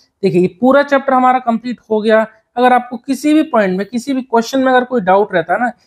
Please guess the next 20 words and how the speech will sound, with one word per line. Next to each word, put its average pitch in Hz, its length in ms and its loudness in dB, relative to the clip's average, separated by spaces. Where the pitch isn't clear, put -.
तो 240 100 2
मैंने 226 200 4
प्लेलिस्ट 214 480 0
आपको 202 240 0
दे 170 120 0
रखी 185 240 -2
है 196 60 -4
डिस्क्रिप्शन 180 460 -8
बॉक्स 185 260 -2
में। 240 100 0
उस 311 300 -2
पर्टिकुलर 269 540 2
क्वेश्चन 240 400 -2
को 233 100 -4
आप 214 300 0
उस 247 140 -8
प्लेलिस्ट 247 520 0
में 254 60 0
चेक 214 240 -4
करना, 147 300 -4